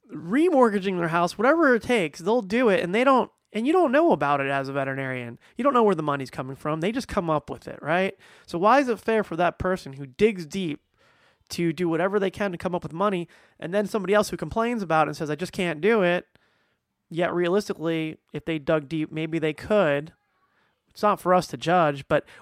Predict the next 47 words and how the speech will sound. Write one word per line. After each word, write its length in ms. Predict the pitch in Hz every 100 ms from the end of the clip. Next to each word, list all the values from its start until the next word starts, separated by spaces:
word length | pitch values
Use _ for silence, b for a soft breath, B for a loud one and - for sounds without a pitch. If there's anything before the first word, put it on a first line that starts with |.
| -
we 120 | 165
can't 280 | - 180 -
cherry 320 | - 151 139
pick. 280 | - 120 -
We 120 | 151
can't 260 | 147 165 147
say, 140 | 139
"Well, 120 | 131
listen, 220 | 120 - 120
I'm 100 | 127
gonna 140 | 123
help 280 | 127 117 -
you 200 | 120 117
out, 220 | 110 101
but, 120 | - - B B
you 80 | 151
know, 60 | 143
this 120 | 175
person 340 | - 180 -
over 180 | 151 131
here 120 | 143
looks 200 | 131 131
like 100 | 131
they 140 | 147 139
can 160 | 131
afford 340 | 123 - 143 147
it 180 | 151 -
better, 320 | 175 175 185
so 320 | - 139 - B B
we're 180 | - 196
gonna 140 | 175
charge 320 | 139 151 131 127
them 160 | 135
full 160 | 131 131
price." 220 | 143 127 B B
It's 180 | 180 -
just 200 | 320 -
not 240 | 170 123
right. 280 | 135 135 120
It's 180 | - -
not 180 | 185 156
ethical, 640 | 160 190 - 175 180 - b b b _ -
and 380 | 147 139 135 -
I 100 | 151
can 120 | 147
understand 560 | 151 147 - 160 147 139
why 280 | 135 127